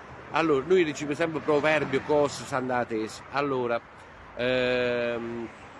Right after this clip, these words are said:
mi sono trovato anche a Torino a incontrare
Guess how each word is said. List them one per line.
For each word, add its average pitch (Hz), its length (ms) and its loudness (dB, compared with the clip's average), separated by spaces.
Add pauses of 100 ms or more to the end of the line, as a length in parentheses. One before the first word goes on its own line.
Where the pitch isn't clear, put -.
(400)
mi 110 120 -6
sono 131 200 -2
trovato 117 280 -2
anche 127 160 0
a 117 100 -2
Torino 98 580 -8 (180)
a 101 100 -4
incontrare 110 760 -2